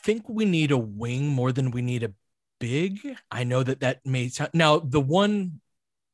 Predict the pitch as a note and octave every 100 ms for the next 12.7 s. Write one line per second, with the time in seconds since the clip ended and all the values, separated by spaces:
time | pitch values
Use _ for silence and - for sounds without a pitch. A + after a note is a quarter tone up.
0 | _ _ _ D3+ C#3+ C3 B2 C3 - C#3
1 | A#2+ A#2+ G#2+ A2 A#2 C3 D3 D3 - A#2+
2 | A2 G#2+ G#2 G2+ - _ - _ _ -
3 | G#2+ G2 F#2 D#2+ - _ _ _ _ _
4 | _ - C#3+ A2+ A#2+ C3+ D3 - C3+ A#2+
5 | B2 B2 A2+ A2 A#2+ C#3 B2+ D#3+ D3+ -
6 | A2+ G#2 - A#2 B2 - - _ - A#2+
7 | A2+ A#2 A#2 A#2+ A#2 A2+ - C#3+ A#2 A2+
8 | - - - - _ _ _ _ _ -
9 | D3+ C3+ C3+ B2+ A2 _ _ _ _ B2+
10 | A#2 B2 A2+ A2 G#2 - A#2+ - D#3 F#3
11 | - - F#3 D#3 E3 F3 - - _ -
12 | - - _ _ _ _